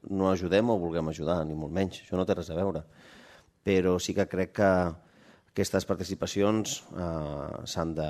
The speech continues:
vendre, eh, i nosaltres el que sí tenim clar és que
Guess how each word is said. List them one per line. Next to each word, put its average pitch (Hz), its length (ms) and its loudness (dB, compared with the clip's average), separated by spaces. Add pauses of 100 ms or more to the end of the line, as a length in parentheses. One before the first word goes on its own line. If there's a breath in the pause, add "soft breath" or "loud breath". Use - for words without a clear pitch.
vendre, 104 380 0 (920 soft breath)
eh, 80 680 0 (180)
i 90 160 -6
nosaltres 90 640 -2 (200)
el 101 140 -4
que 101 100 -6
sí 95 140 -6
tenim 92 260 -2
clar 92 240 2
és 87 120 -2
que 95 160 2